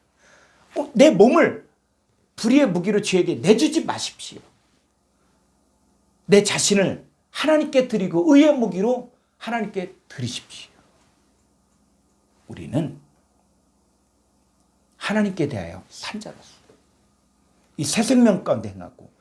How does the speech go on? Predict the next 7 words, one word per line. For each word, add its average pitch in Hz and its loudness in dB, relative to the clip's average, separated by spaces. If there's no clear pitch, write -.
우리에게 214 4
전해준 175 0
이 240 -4
교훈의 247 2
본을 175 -4
마음으로 220 2
순종하여 214 0